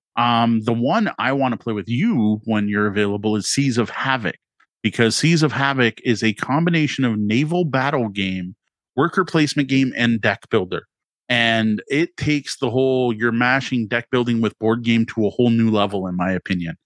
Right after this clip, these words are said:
It's like it's step even above Tyrants of the Underdark for integrating those different mechanics. And I think we're gonna have a lot of fun with that one. Plus, for our last unboxings, what I did is I let the kids each pick one game from something we brought back from Origins that they wanna play.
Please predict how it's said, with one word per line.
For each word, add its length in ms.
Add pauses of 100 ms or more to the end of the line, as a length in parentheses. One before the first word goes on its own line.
(340)
It's 140
like 180
it's 100
step 240
even 260
above 340
Tyrants 420
of 80
the 60
Underdark 500
for 220
integrating 720
those 160
different 320
mechanics. 580 (340)
And 80
I 60
think 160
we're 120
gonna 120
have 140
a 40
lot 200
of 60
fun 200
with 120
that 200
one. 260 (460)
Plus, 320
for 240
our 100
last 440
unboxings, 640
what 160
I 80
did 220
is 120
I 40
let 180
the 80
kids 500
each 340
pick 260
one 340
game 400
from 260
something 380
we 80
brought 320
back 240
from 180
Origins 520
that 100
they 140
wanna 240
play. 280